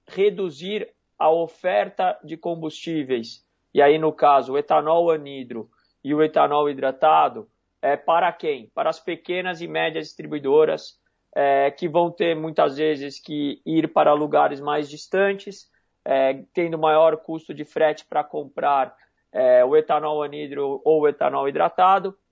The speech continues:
e principalmente a nossa visão do que a gente apresentou pro cad foi, se a discussão hoje, se o inte-, se a intenção do governo federal é garantir a liberação da venda direta,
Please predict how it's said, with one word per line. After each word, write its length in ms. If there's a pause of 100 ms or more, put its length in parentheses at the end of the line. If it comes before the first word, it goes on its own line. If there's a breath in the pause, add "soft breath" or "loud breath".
e 140
principalmente 1000
a 20
nossa 260
visão 400
do 80
que 120
a 40
gente 300
apresentou 580
pro 160
cad 360
foi, 360 (400)
se 220
a 60
discussão 640
hoje, 400
se 180
o 60
inte-, 320
se 160
a 80
intenção 440
do 120
governo 420
federal 580 (320)
é 140
garantir 720
a 80
liberação 580
da 140
venda 240
direta, 580